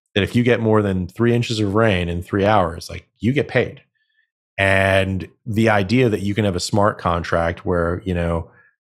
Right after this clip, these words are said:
you hire me as a coder, for example, and every time I post, you know, a certain amount of code or, uh, my code passes a certain series of, of tests, I get paid.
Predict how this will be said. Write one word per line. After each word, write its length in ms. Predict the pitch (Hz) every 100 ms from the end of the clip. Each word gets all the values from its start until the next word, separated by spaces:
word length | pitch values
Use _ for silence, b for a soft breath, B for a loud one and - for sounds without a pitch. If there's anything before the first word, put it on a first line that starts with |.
| _
you 160 | 123 131
hire 260 | 135 131
me 160 | 113 107
as 140 | 98
a 60 | 90
coder, 380 | - 110 90 78
for 160 | 87
example, 520 | 82 80 78 80 87 82
and 120 | 87
every 260 | 107 120 107
time 340 | 110 104 101
I 160 | 92 87
post, 580 | - 120 104 87 - _ b b -
you 80 | 98
know, 80 |
a 40 | 90
certain 300 | - 113 101
amount 240 | 98 95
of 80 | 90
code 320 | - 104 101
or, 360 | 92 90 - -
uh, 60 |
my 280 | 92 98 98
code 260 | - 104 95
passes 400 | 95 98 104 95
a 60 |
certain 340 | - 113 104 98
series 400 | 117 104 104 95
of, 180 | 87 -
of 120 | 95
tests, 440 | - 117 98 - - _ _ _ _ B B B
I 80 | 110
get 140 | 113
paid. 320 | 175 165 -